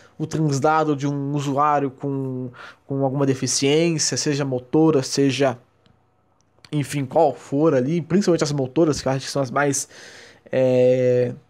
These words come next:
vin-, as mais vis-, as mais visíveis ali, né, que possu-, que deveriam ter ali mais atenção, certo? É, em casos de emergência, a saída poderia ocorrer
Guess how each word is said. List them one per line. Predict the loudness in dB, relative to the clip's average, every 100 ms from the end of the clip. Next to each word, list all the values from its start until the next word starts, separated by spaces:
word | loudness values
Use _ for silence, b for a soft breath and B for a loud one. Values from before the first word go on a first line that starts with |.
| _
vin-, | -8 -6 -2 0 0 -4 -20 -20 -12
as | -4
mais | -2 0
vis-, | 0 0
as | 0
mais | 0 0
visíveis | 0 0 2 2 2 0
ali, | 0 0 0
né, | 0 0
que | -2 -16 _
possu-, | -12 -12 -12 -6
que | -2
deveriam | 0 2 2 2
ter | 0 2 2
ali | 2
mais | 0 0 0
atenção, | -2 -6 -8 -4 0 0 -2 B B B B B B _ _ _ _ _ _ _ _ _ _
certo? | -6 0 0 -2 -16 B B B B B B 2
É, | 6 8 8 8 6
em | 4 0
casos | 2 0 2 0 0 -2 0
de | 0
emergência, | 2 2 2 0 0 0
a | 0
saída | 2 2 2 0
poderia | 0 0 0 0
ocorrer | 0 -2 0 0 -2